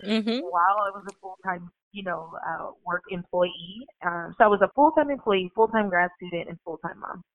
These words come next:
Speaker 2: and then hosting these events. And so it just kind of speaks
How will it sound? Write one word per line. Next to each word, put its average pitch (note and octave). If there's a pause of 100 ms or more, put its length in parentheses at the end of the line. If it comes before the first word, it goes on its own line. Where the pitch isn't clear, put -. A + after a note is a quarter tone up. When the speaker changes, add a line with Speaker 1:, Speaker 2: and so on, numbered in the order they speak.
(280)
Speaker 2:
and F#3+
then F#3
hosting E3+
these -
events. - (1400)
And A3 (160)
so G3
it G#3+
just G3+
kind A3
of G#3
speaks G3